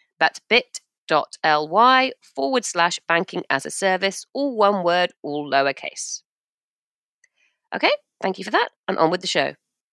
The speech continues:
So our next story, uh, takes us to another country yet again. Um, this is that Ant Group's I P O has been blocked in Shanghai. So China has suspended the thirty-seven billion dollar listing of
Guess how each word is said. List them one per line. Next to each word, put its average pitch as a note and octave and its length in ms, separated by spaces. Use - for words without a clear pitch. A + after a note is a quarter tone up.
So A#3+ 240
our B3+ 120
next - 340
story, E3 540
uh, F3+ 220
takes - 340
us F#3+ 280
to F#3+ 100
another F#3 220
country F3+ 360
yet E3 280
again. E3 440
Um, F#3+ 280
this - 180
is B3+ 120
that - 260
Ant D4 280
Group's - 460
I B3+ 140
P F#3+ 260
O E3+ 220
has E3+ 180
been D#3 260
blocked - 480
in C#3+ 140
Shanghai. C#3+ 800
So G#3 140
China C#4 360
has C4 140
suspended A3+ 560
the G3 80
thirty-seven G3+ 760
billion G3+ 340
dollar F3+ 220
listing F#3+ 400
of A3+ 80